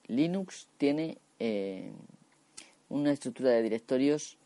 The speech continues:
mm, digamos, voy a,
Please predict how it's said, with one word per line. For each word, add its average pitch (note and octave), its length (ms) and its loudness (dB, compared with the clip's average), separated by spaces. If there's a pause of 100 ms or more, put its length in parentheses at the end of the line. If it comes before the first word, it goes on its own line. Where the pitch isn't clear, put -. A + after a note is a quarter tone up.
(1500)
mm, G#2 500 -6 (300)
digamos, C3 540 0 (1200)
voy A#2+ 240 4
a, C3+ 60 6